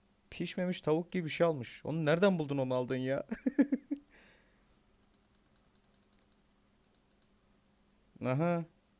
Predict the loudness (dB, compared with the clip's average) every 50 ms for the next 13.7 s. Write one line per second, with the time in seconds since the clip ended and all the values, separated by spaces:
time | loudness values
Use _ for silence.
0 | _ _ _ _ -2 0 2 4 2 2 2 0 2 6 6 6 8 6 4 6
1 | 4 2 2 4 4 6 6 4 4 0 -6 -4 4 8 10 10 12 10 8 6
2 | -2 -14 _ _ _ _ _ _ _ _ 2 4 4 4 4 2 4 8 8 8
3 | 8 8 4 6 6 6 6 6 2 2 4 4 6 8 8 8 8 8 6 6
4 | 6 6 6 6 6 6 4 4 4 2 -2 -4 -6 _ _ _ _ _ _ _
5 | _ _ -2 0 4 8 10 10 10 10 10 10 10 10 8 6 4 4 4 4
6 | 6 6 6 6 6 4 4 6 4 4 4 2 2 6 6 8 8 8 6 8
7 | 10 10 10 10 10 6 4 6 6 6 6 6 4 0 -6 _ _ _ _ _
8 | _ _ _ _ _ -20 -10 _ 6 8 8 10 8 6 8 8 6 8 8 8
9 | 10 10 10 10 8 6 4 4 4 0 0 2 2 2 2 4 2 2 2 2
10 | 2 2 2 0 0 2 2 2 2 2 2 0 0 0 2 2 2 4 4 4
11 | 4 4 4 4 0 0 0 0 0 0 0 0 0 0 -2 -6 _ _ _ _
12 | _ _ _ _ _ 0 6 6 6 6 6 0 0 2 2 2 2 2 0 0
13 | 0 4 4 6 6 6 6 6 6 4 4 2 0 -6